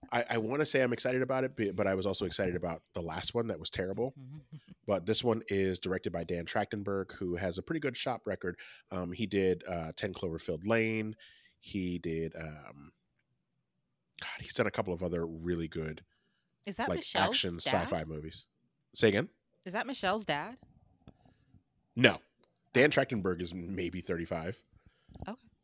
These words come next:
Speaker 2: Then
Speaker 1: Yeah,
Speaker 2: make
Speaker 1: he,
Speaker 2: her
Speaker 1: he
Speaker 2: proud.
Speaker 1: comes from a, like, a YouTube background. He used to be, um, he used to do, like, a lot of really cool short films online, and, like, from the, the G four era of T V and video games.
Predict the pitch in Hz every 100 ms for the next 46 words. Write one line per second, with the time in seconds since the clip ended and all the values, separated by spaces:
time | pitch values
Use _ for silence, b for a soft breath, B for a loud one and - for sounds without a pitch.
0 | _ _ _ _ - 113 87 135 143 120
1 | 139 139 135 - 123 107 101 101 90 98
2 | - 98 85 90 90 90 90 87 90 90
3 | - 85 85 82 82 80 80 78 82 -
4 | _ _ _ _ _ _ _ 110 107 101
5 | 92 85 87 85 80 78 92 82 - 87
6 | - 82 82 78 80 76 76 78 80 _
7 | _ _ _ - _ - 92 85 80 -
8 | 85 80 80 76 87 - 92 - 87 80
9 | 82 80 78 78 80 - - 82 80 78
10 | - - 80 78 76 78 82 76 73 82